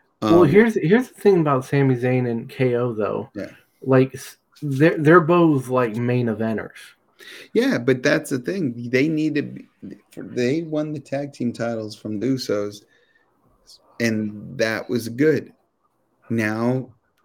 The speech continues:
Speaker 2: make a tag team, build up a tag team, give, get another tag team hot. So now we get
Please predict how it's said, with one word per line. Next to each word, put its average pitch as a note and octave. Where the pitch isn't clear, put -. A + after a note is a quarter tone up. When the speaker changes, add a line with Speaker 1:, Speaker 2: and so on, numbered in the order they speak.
Speaker 2:
make A2
a G#2
tag D3+
team, A2+
build B2
up D3+
a C3
tag G#2+
team, C3+
give, B2
get D3
another E3+
tag D#3
team D3
hot. D#3+
So B2
now A#2
we A#2
get A#2